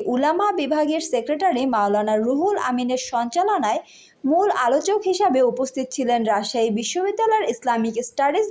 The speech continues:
বিভাগের প্রফেসর ডক্টর বেলাল হোসেন। অন্যান্য অতিথিদের মধ্যে উপস্থিত ছিলেন রাজশাহী মহানগরী জামায়াতে ইসলামী নায়েবে আমির অ্যাডভোকেট আবু মোহাম্মদ সেলিম, রাজশাহী সদর দুই আসনের জামায়াতে ইসলামী মনোনীত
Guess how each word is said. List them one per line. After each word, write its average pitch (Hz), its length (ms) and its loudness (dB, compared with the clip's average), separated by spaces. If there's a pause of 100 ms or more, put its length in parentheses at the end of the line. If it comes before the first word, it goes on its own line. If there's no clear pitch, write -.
বিভাগের 330 420 0
প্রফেসর 220 520 -2 (480)
ডক্টর 226 380 2
বেলাল 302 380 2
হোসেন। 214 380 -2 (1300)
অন্যান্য 233 420 0
অতিথিদের 392 680 0 (100)
মধ্যে 269 340 2
উপস্থিত 339 500 0
ছিলেন 269 340 0
রাজশাহী 226 460 0
মহানগরী 392 720 2
জামায়াতে 233 500 0
ইসলামী 254 480 0
নায়েবে 226 420 0
আমির 302 360 0
অ্যাডভোকেট 359 560 -2 (600)
আবু 247 200 0
মোহাম্মদ 285 480 0
সেলিম, 202 440 0 (400)
রাজশাহী 214 500 0
সদর 220 380 2
দুই 262 360 0
আসনের 415 440 0
জামায়াতে 226 520 0
ইসলামী 294 520 -2
মনোনীত 359 460 0